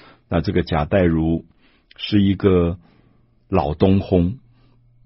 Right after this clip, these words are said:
啊，我想老东烘大家都了解到，就是可能在大学里教书教久了，教到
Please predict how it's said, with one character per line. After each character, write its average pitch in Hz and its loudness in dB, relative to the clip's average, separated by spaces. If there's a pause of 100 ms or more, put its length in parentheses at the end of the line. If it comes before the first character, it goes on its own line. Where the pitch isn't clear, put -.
(100)
啊， 80 -10
我 82 -6
想 85 0
老 73 -2
东 92 0
烘 90 0
大 90 0
家 85 -2
都 85 0
了 82 0
解 85 -2
到， 85 -2
就 90 -6
是 90 -6
可 87 -4
能 87 0
在 101 0
大 95 0
学 87 -2
里 80 -2
教 92 0
书 92 -4
教 92 -2
久 78 -6
了， 80 -6
教 98 0
到 95 -2